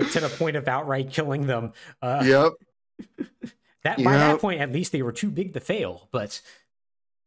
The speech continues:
Speaker 2: Uh, they came pretty close.
Speaker 1: They still came pretty close, though. <laughs> But yeah, that obviously will be a story for another time. And this
Speaker 2: Mm-hmm.
Speaker 1: would be the end of our tale about Final Fantasy seven.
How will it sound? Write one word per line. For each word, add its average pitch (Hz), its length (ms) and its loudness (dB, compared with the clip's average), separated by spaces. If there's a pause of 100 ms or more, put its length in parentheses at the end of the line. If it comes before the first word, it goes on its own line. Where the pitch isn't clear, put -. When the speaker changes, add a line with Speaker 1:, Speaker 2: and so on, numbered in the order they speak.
Speaker 2:
Uh, 165 400 10
they 185 240 8
came 196 420 6
pretty 180 460 4
close. 156 720 4
Speaker 1:
They 156 200 -2
still - 260 -2
came 208 300 -2
pretty 208 220 -2
close, - 500 -6
though. 98 400 -12 (360)
<laughs> - 540 -12 (1400)
But 175 160 -4
yeah, 160 280 -2
that 151 200 -2
obviously 135 320 -4
will 120 60 -4
be 117 100 -4
a 107 80 -4
story 117 240 -4
for 113 160 -8
another 113 240 -4
time. 101 320 -8
And 127 240 -10 (320)
this 190 260 -2
Speaker 2:
Mm-hmm. 175 140 -6
Speaker 1:
would 285 200 -4
be 233 100 -4
the 208 180 -8
end 214 240 -4
of 156 180 -4
our 202 160 -2
tale 226 320 -6
about 156 300 -4
Final 180 260 -6
Fantasy 180 400 -6
seven. 127 480 -6